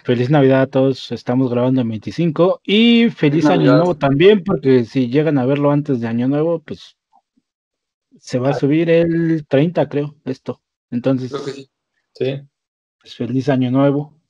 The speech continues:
Speaker 1: a quien lo estén viendo. Feliz Navidad pasada.
Speaker 3: Feliz
Speaker 1: Pero
Speaker 3: Navidad.
Speaker 1: bueno, este, el documental,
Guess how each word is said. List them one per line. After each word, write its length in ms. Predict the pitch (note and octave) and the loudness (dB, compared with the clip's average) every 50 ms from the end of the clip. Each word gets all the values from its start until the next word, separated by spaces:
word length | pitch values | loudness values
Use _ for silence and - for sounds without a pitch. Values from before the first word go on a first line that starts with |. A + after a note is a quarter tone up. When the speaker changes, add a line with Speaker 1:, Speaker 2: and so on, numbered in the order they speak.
| _ - | _ -20
Speaker 1:
a 80 | A#2+ | -18
quien 220 | - - A#2 A2 G#2+ | -16 -12 -10 -10 -10
lo 60 | A2 | -10
estén 300 | G#2 - - C3+ C3+ C3+ | -12 -12 -8 -4 -2 -2
viendo. 280 | C3+ C#3+ D3 D3 D3 D3 | 0 0 -2 -2 -2 -4
Feliz 260 | C#3 B2 B2 B2 B2 | -4 -6 -6 -4 -4
Navidad 380 | C3 A#2+ A#2+ A#2+ B2 C3+ D3+ D3 _ _ _ _ _ _ _ _ _ _ _ _ - | -4 -4 -4 -2 -2 -2 -4 -4 _ _ _ _ _ _ _ _ _ _ _ _ -8
pasada. 440 | G#2+ G2+ - B2+ C3+ C#3 D3 E3 _ _ _ _ _ _ _ _ _ _ _ _ _ _ _ _ | -8 -6 -4 -2 -4 -4 -6 -10 _ _ _ _ _ _ _ _ _ _ _ _ _ _ _ _
Speaker 3:
Feliz 120 | - B2 A#2+ | -10 -6 -2
Speaker 1:
Pero 140 | C3 C3+ C#3 | -2 0 2
Speaker 3:
Navidad. 20 | |
Speaker 1:
bueno, 320 | C#3+ E3 E3+ D#3+ D3+ C#3+ C#3 | 2 2 2 2 2 0 0
este, 680 | C3+ - _ _ _ - B2+ B2 B2 B2 B2 A#3+ A#3+ _ _ _ _ _ _ _ _ _ _ _ _ _ _ _ _ _ _ _ _ _ _ _ - - - | -2 -4 _ _ _ -10 -8 -6 -4 -4 -6 -6 -8 _ _ _ _ _ _ _ _ _ _ _ _ _ _ _ _ _ _ _ _ _ _ _ -12 -6 -2
el 220 | C#3 D#3+ E3 D#3+ | 0 2 2 4
documental, 680 | E3+ F3+ E3+ F#3+ F#3 F#3+ F#3+ E3+ G3 G3 G#3+ G3 - | 2 2 2 0 -2 -2 -2 0 2 2 2 0 -4